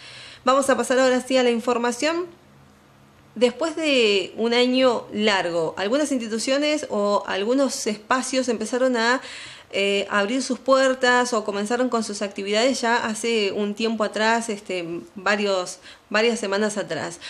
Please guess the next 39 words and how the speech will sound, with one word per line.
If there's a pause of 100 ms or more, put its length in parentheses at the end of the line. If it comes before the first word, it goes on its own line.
(120)
Otros,
este,
estaban
como
esperando
un
poquito
más
a
ver
qué
sucedía. (520)
Por
ejemplo, (180)
el
caso
del
Museo
Olsacher,
de
aquí
de
nuestra
ciudad, (340)
eh,
que
abrió
sus
puertas
en
el
día
de
ayer, (100)
ayer
martes
cinco
de
enero.